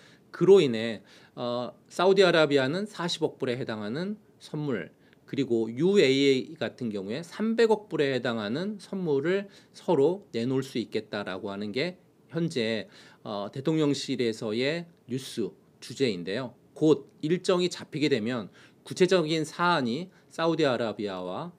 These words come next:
유에이에서 나올 거다라는 게 관측적인, 그 지배적인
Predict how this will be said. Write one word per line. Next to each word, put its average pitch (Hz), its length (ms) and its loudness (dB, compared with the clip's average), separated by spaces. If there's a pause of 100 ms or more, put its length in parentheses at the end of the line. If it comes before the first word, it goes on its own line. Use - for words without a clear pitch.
유에이에서 113 1000 -2
나올 113 360 -4
거다라는 101 800 -10
게 160 300 -4 (100)
관측적인, 127 880 -8 (200)
그 110 140 -10
지배적인 131 720 -2